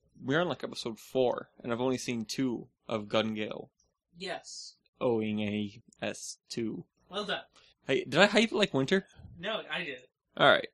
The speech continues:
Speaker 1: what have I looked at?
Speaker 2: The, the, the Tree of Life?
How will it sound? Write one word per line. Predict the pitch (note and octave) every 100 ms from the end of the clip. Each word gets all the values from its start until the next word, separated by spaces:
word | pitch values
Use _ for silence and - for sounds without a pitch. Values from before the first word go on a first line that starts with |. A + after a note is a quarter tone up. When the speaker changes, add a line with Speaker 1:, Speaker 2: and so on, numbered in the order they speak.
| -
Speaker 1:
what | C#3
have | C3+
I | A#2
looked | G#2+ -
at? | - - _ - -
Speaker 2:
The, | F3+ F3
the, | E3 F3 _
the | F#3
Tree | F#3 - - A3 A3+
of | F#3
Life? | F3+ E3 A#3+ -